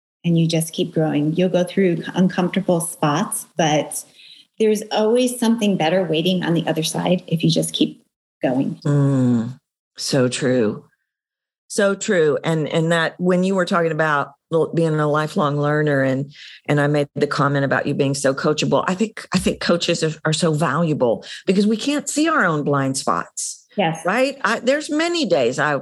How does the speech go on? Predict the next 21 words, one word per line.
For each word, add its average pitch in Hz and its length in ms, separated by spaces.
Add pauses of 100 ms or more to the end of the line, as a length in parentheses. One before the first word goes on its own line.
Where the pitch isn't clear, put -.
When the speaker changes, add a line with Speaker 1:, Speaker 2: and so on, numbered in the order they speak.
Speaker 2:
think 156 240
I'm 151 200
gonna, 151 180
I'm 247 220
gonna 175 100
have 143 120
to 151 80 (120)
fire 208 300
that 143 180
coach 147 260
of 151 60
mine 135 220
because 147 240
she 254 180
told 208 220
me 185 100
something 185 400
I 175 120
didn't 170 180
like 220 380
today, 147 580